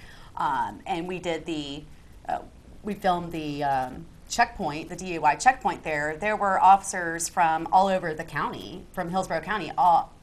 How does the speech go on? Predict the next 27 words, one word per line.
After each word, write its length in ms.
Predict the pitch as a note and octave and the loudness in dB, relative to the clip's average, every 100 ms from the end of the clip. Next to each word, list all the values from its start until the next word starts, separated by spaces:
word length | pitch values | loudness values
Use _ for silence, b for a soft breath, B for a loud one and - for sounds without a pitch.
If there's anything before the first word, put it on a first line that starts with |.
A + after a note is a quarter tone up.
| - | 2
all 180 | F3+ F3+ | 4 4
over 180 | A3 - | 2 0
the, 200 | D3+ - - - - | -6 -8 -14 -14 -4
and 140 | F#3 | 2
I 60 | G#3 | 2
didn't 160 | A#3+ | 2
even 160 | G#3+ G#3 | -2 2
know 120 | G#3 | 2
some 140 | - | 2
of 60 | G#3 | -2
those 180 | D#3+ D3+ | -2 -2
cities. 460 | E3 C3 A2+ - - B B B B | -4 -6 -8 -10 -14 B B B B
And, 320 | - E3 D#3+ E3 | -8 -6 -4 0
uh, 240 | D3 D3 | 2 2
I 140 | - F3 | 4 2
was 220 | E3+ E3+ | 0 2
asking 440 | F3 G#3 - E3+ E3 | 6 6 4 -4 -4
one 100 | E3 | -4
of 80 | |
the 60 | E3+ | -6
police 260 | - A#3 F#3+ | -8 -2 2
officers, 320 | E3+ F#3 E3 | 2 -2 -8
I'm 80 | E3+ | -8
like, 180 | E3+ | -6
"Well, 120 | - F3+ | -6 2
how 160 | D4+ | 2
come 320 | D#4+ F4 D4+ | 4 2 2